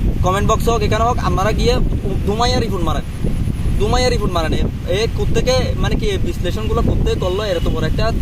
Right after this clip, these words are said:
রচনা কোত্থেকে লিখলো, এটা আপনারা কমেন্টে জানবেন, আর সাথে সাথে একটা রিপোর্ট মার দিবেন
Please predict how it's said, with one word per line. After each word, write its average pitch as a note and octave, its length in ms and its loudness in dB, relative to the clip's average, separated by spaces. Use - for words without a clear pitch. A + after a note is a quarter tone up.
রচনা E3 460 -2
কোত্থেকে G#3 320 0
লিখলো, A3 300 0
এটা G#3 160 0
আপনারা G3 280 0
কমেন্টে F#3+ 260 0
জানবেন, G3+ 300 0
আর F#3+ 120 0
সাথে G3+ 140 -2
সাথে G#3 140 -2
একটা G3+ 160 -2
রিপোর্ট F3 240 -2
মার C3 140 -2
দিবেন - 160 -6